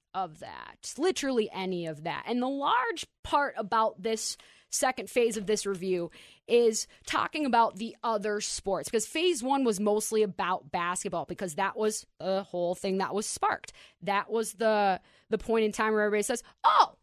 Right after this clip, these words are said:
probably should look into this," especially since lots of people are enraged. And that's how this works. If enough people say, "Hey, this ain't right. What's happening? This is not right."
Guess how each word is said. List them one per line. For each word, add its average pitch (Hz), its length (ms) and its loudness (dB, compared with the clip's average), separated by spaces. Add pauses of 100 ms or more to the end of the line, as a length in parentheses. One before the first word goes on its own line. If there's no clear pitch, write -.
(200)
probably 320 440 2
should 427 200 0
look 480 180 0
into 220 180 0
this," 247 160 0
especially 285 420 -4
since 277 320 -6
lots 208 300 0
of 240 100 -8
people 233 380 -2
are 220 220 4
enraged. 262 520 -2
And 233 120 2
that's 262 200 0
how 320 360 2
this 247 360 0
works. 226 800 0 (440)
If 220 180 0
enough 220 400 0
people 349 320 -4
say, 202 300 0 (180)
"Hey, 381 260 2 (500)
this - 180 -4
ain't 370 180 0
right. 349 280 0 (220)
What's 262 240 -2
happening? 339 400 0
This 294 200 0
is 349 120 -2
not 349 240 2
right." 285 400 -2